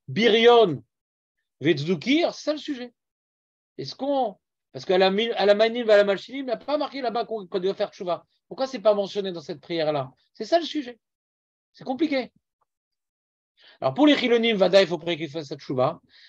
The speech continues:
Et pour quelqu'un comme ça qui, de manière éhontée, brutale, ouais, il, il, il fait un chilul Hashem,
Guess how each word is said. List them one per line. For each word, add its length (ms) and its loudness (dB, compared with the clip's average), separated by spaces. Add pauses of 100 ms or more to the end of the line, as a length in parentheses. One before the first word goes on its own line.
(140)
Et 60 -6
pour 120 -2
quelqu'un 300 4
comme 200 4
ça 280 4
qui, 400 -6 (460)
de 80 0
manière 340 0
éhontée, 720 0 (1160)
brutale, 760 0 (640)
ouais, 260 0 (600)
il, 140 -12 (120)
il, 340 -12 (200)
il 100 -18
fait 100 -4
un 120 2
chilul 300 0
Hashem, 600 -6